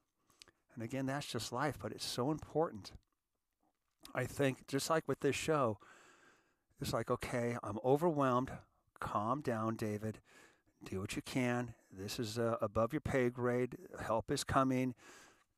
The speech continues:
It's gonna be fine. It's gonna be fine." But that's so important for you to recognize that if you're overwhelmed or if you're frustrated, or to talk things out.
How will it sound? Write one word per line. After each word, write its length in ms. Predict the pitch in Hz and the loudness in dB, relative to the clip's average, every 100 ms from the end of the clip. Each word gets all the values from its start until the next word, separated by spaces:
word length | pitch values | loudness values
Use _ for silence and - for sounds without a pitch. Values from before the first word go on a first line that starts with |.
| _ _ 98 | _ _ -8
It's 180 | 98 | -6
gonna 240 | - 117 127 | -2 -2 2
be 140 | 151 | 0
fine. 400 | - 147 110 85 - | 4 4 2 -2 -12
It's 200 | 87 - | -10 -6
gonna 300 | 104 113 120 | -2 0 0
be 160 | 139 | 0
fine." 400 | 131 - 123 67 - - - _ _ _ _ _ _ | -2 0 0 -2 -8 -20 -20 _ _ _ _ _ _
But 100 | 117 | -6
that's 200 | 117 - | -4 -2
so 200 | - 143 | 2 2
important 400 | 190 - 175 - | 2 2 2 2
for 80 | - | -2
you 60 | 131 | 0
to 60 | |
recognize 800 | 110 110 127 135 - 123 123 110 | 0 0 -2 -2 -4 -2 -2 -2
that 180 | 123 123 | -4 -4
if 160 | 113 - | -8 -8
you're 160 | 117 | -6
overwhelmed 720 | 113 113 117 104 110 104 113 - _ - - - - _ _ _ _ _ _ _ - - | -6 -6 -6 -6 -6 -6 -8 -16 _ -20 -20 -20 -20 _ _ _ _ _ _ _ -12 -4
or 100 | 120 | -4
if 120 | - | -4
you're 100 | 110 | -6
frustrated, 800 | - 120 117 - 113 110 110 110 - - _ _ _ _ _ _ | -4 -2 0 -2 -4 -4 -4 -6 -12 -20 _ _ _ _ _ _
or 160 | 135 120 | -2 -2
to 80 | 107 | -2
talk 420 | - - 117 - | -2 0 -2 -2
things 480 | - 113 110 104 - _ _ _ | -6 -4 -4 -6 -8 _ _ _
out. 640 | 113 107 107 _ _ - | -8 -6 -8 _ _ -10